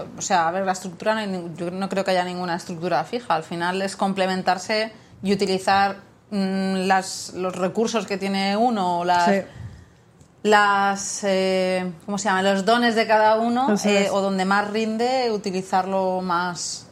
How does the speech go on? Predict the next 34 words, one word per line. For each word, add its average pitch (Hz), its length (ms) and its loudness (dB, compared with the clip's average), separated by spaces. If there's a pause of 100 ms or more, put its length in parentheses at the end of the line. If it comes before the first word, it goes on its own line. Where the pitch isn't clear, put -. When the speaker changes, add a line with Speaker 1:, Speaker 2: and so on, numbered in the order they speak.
Speaker 1:
más 180 320 -2
ahí 180 760 -4
y, - 80 -6
y - 40 4
Speaker 2:
Y 254 40 6
la 226 120 6
Speaker 1:
bueno. 226 140 0
Speaker 2:
comunicación 214 1000 2
entre 196 320 0
equipo 202 480 0
y 180 60 -2
tal, 185 300 -2
porque 180 440 -2 (460)
empecé 226 520 4
a, 277 220 6
a 240 160 2
meterme 247 420 2
más 269 240 2
en 247 160 2
bodas 262 540 4
porque 226 340 2
hice 240 260 0
de 226 200 2
second 226 380 0
shooter 220 420 2
para 196 460 2
un, 233 500 0
un 226 160 0
grupo 240 300 4
de 247 180 0
fotógrafos 233 640 0
de 220 260 0
Long 226 260 2
Island, 208 320 0